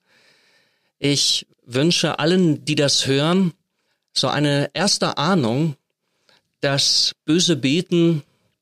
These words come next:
durchaus etwas Gutes sein kann. Ich nehme persönlich, äh, mit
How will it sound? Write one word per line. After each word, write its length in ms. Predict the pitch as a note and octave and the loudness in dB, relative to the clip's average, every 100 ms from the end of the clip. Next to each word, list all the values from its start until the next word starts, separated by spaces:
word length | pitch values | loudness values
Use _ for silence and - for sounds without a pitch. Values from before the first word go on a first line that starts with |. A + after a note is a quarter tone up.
| _ - | _ -6
durchaus 800 | E3 - - D#3 D#3+ - - - | -2 -2 -2 0 0 0 -2 -4
etwas 420 | - D3 D3+ D3+ - | -6 -4 -2 -2 0
Gutes 380 | E3+ E3 C#3 | -2 0 0
sein 260 | C#3+ B2 - | -2 -4 -6
kann. 380 | - B2 D#3 F3+ _ _ _ _ _ _ _ | -4 -2 -2 -2 _ _ _ _ _ _ _
Ich 540 | - C3+ - - - _ - | -6 -2 -2 -2 -4 _ -4
nehme 600 | C3 C#3 D3+ D3+ D3 B2+ | 0 2 2 2 0 -4
persönlich, 760 | - C3+ C3+ F3 F#3 D#3+ - - - | -4 -2 0 2 2 0 -2 -4 -6
äh, 80 | - | -2
mit 540 | C3 C3 F3+ - - | 0 0 0 -2 -4